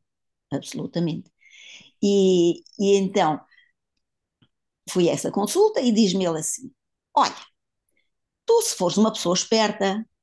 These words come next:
inscrevias-te agora num curso que vai abrir, que é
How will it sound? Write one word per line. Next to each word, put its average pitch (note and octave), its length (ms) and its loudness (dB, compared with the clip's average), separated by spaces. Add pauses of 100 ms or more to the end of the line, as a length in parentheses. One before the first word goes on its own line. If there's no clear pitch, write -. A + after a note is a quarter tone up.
(520)
inscrevias-te C4 720 2
agora A3 280 2
num C4 200 6
curso A#3+ 340 -2
que A#3+ 80 -6
vai B3+ 280 4
abrir, A#3+ 480 0 (880)
que F#3+ 140 -4
é D#3+ 220 -4